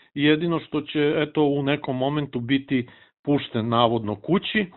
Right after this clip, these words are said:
ali, e, politički gledano barikade će biti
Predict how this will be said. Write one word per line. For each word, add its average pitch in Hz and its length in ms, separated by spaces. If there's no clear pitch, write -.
ali, 190 440
e, - 60
politički 170 640
gledano 165 580
barikade 135 800
će - 180
biti 131 500